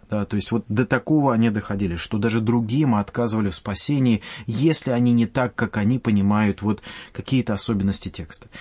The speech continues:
Я думаю, что это, а, источник этого как раз в том, что они не из любви проповедовали Евангелие, а хотели быть в первую очередь законоучителями, не разумея ни того, что говорят, ни того, что утверждают. Поэтому,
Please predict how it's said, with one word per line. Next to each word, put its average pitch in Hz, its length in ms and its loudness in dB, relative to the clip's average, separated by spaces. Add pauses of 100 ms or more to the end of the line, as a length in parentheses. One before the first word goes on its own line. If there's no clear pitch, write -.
(140)
Я 113 180 0
думаю, 143 380 2
что - 320 -4
это, 123 320 0 (220)
а, 113 460 2
источник 135 600 0
этого 98 260 -2
как 98 220 -6
раз 127 320 -2 (260)
в - 40 -14
том, 120 180 2
что - 260 -2
они 110 380 2
не 135 240 2
из 123 240 0
любви 120 300 0
проповедовали 98 640 -2
Евангелие, 139 640 0 (260)
а 107 80 -6
хотели 131 540 0
быть 107 320 0
в - 100 -18
первую 117 240 2
очередь 104 240 -2
законоучителями, 107 840 0
не 101 160 6
разумея 104 420 2
ни 95 120 2
того, 98 220 -2
что 92 180 -10
говорят, 92 480 -4 (420)
ни 117 100 2
того, 98 300 -2
что - 160 -6
утверждают. 92 840 -4
Поэтому, 101 480 -2